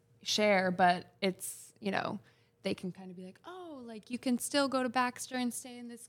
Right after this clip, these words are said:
cool place. And even if you're not hiking Katahdin, like, here are other things to do." Or people are like, "Oh my gosh, I didn't know that you could rent a cabin in the winter and ski, skin up Katahdin and ski down." And so it's fun to kind of, like, just have different touch points for people to interact with.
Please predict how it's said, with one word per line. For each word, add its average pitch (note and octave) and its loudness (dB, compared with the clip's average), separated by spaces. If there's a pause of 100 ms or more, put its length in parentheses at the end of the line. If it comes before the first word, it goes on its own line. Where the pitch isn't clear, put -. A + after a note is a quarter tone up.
(120)
cool A#3 -2
place. C#4 2
And A3 2
even G#3+ 4
if G3+ 0
you're G#3+ 2
not G#3 4
hiking G#3+ -2
Katahdin, A3+ -2
like, F#3 2
here G#3+ 2
are G#3 4
other G#3+ 4
things G#3+ 4
to A#3+ 0
do." B3 4
Or G#3+ 6
people G#3 -8
are G3 0
like, F#3 2 (340)
"Oh C4+ -14
my C#4 4
gosh, C#4 2
I C4 2
didn't C4 4
know B3+ 2
that B3+ 0
you A3+ -2
could F3+ -2
rent A3 2
a - -2
cabin G#3+ 0
in A3 8
the G#3+ 8
winter G3 8 (300)
and F#3 6 (220)
ski, G#3+ 2
skin G#3+ 2
up G3+ 6 (200)
Katahdin G#3 2
and F3+ 4
ski G3+ 0
down." F#3+ 4
And F#3+ 0
so F3+ 4 (320)
it's - -2
fun F3+ 2
to F#3 -2
kind F#3+ 0
of, - -6
like, - 2 (480)
just - -6
have F#3 0
different F3+ -6
touch G#3 -4
points - -6
for A3 -8
people - -10
to - -4
interact - -6
with. - -16